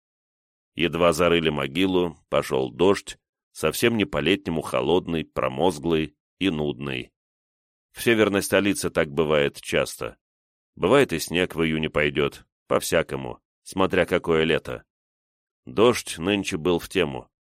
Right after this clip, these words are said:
Словно вся природа скорбела, плакала. Поминки устроили в ресторане на Московском, опять же для близких, но позвали и студентов. Пусть. Игорь с Ольгой подвезли троих, по пути разговаривали.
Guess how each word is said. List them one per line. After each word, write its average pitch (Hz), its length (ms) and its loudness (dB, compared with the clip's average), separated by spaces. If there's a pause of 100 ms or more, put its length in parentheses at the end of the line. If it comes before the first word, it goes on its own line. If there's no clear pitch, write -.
(420)
Словно 87 440 2
вся 90 200 0
природа 90 460 4
скорбела, 82 760 0 (120)
плакала. 65 600 -4 (920)
Поминки 120 440 2
устроили 104 520 4
в 85 80 0
ресторане 87 500 2
на 82 100 0
Московском, 80 760 0 (300)
опять 76 360 0
же 69 100 -6
для 76 180 -4
близких, 87 600 -2 (340)
но 131 140 0
позвали 87 460 2
и 87 60 2
студентов. 67 760 -6 (240)
Пусть. - 440 -4 (640)
Игорь 117 320 4
с - 100 0
Ольгой 92 260 4
подвезли 82 500 0
троих, 78 480 -2 (480)
по 76 100 0
пути 92 260 0
разговаривали. 80 880 2